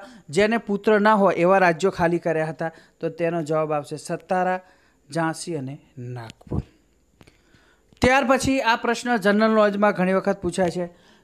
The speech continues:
કે ભારતમાં સૌપ્રથમ રેલવે માર્ગની શરૂઆત ક્યારે થઈ? તો અઢારસો ને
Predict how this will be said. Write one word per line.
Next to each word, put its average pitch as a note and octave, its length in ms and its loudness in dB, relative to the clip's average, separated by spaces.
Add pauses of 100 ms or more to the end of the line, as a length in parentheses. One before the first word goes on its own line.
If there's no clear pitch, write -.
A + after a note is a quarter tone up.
(160)
કે A3 100 0
ભારતમાં G#3 640 -2
સૌપ્રથમ G#3 680 -4
રેલવે F3+ 320 -2
માર્ગની F#3+ 380 -2
શરૂઆત F3 480 -6
ક્યારે G#3 240 0
થઈ? G3+ 280 -4 (440)
તો E3 80 -8
અઢારસો C#3 580 -4
ને D3 220 -2